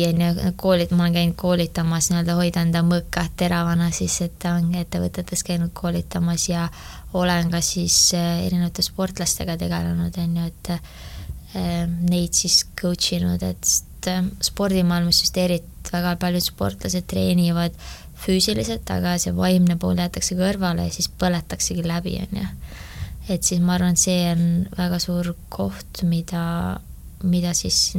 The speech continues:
noh, s-, ongi spordimaailmas siis parandada, on ju. Ja siis ma olen mõnedel,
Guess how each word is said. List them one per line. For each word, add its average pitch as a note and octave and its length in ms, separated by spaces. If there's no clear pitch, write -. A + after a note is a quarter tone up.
noh, F3+ 160
s-, - 160
ongi F#3+ 200
spordimaailmas F3 880
siis F3 160
parandada, F3+ 560
on F3+ 180
ju. F#3+ 100
Ja - 80
siis G3 140
ma F#3 180
olen F3+ 100
mõnedel, F3 460